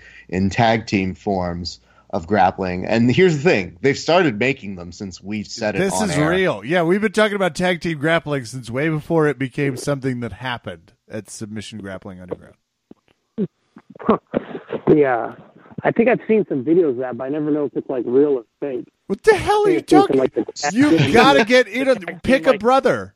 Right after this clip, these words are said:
Speaker 2: Which brother?
Speaker 3: Which one? Uh, well, one of them's injured right now, so I'm just gonna go with Zach since he's not injured.
Speaker 2: Perfect.
Speaker 3: He's,
Speaker 2: You
Speaker 3: he's the most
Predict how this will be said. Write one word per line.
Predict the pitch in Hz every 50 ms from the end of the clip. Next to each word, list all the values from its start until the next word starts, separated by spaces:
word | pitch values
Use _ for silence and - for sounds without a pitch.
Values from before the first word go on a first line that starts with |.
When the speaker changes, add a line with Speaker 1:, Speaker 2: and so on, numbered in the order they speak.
| _ -
Speaker 2:
Which | 151 160 220 - - - 175
brother? | - 247 262 262 339 - 104 90 - _ _ _ _ _ _ _ _ _ _ _ _ _ _ _ _ _ _ _ _ _ _ _ _ _ _ _ _ _ _ -
Speaker 3:
Which | 160 180 170 -
one? | 147 165 175 180 202 226 214 180 -
Uh, | - 135 139 147 147 151 151 147 147 139 - _ _ _ _ _ _ _ _
well, | - 160
one | 185 226 247
of | 226
them's | 220 196 160 175
injured | 202 202 175 151
right | 143 139 123 127
now, | 120 117 117 -
so | - 156
I'm | 156 151
just | 135 -
gonna | 165 156 147
go | 135 151
with | 139 135 117 123
Zach | 147 143 131 127 - -
since | 139 117 -
he's | 147 139 127
not | 135 131 127
injured. | 127 123 120 110 117 113 113 107 _ _ -
Speaker 2:
Perfect. | - 403 427 427 415 - - 151 113 - _ - -
Speaker 3:
He's, | 156 156 143 - 135
Speaker 2:
You | 151 156
Speaker 3:
he's | 131
the | 143 143 -
most | 143 135 -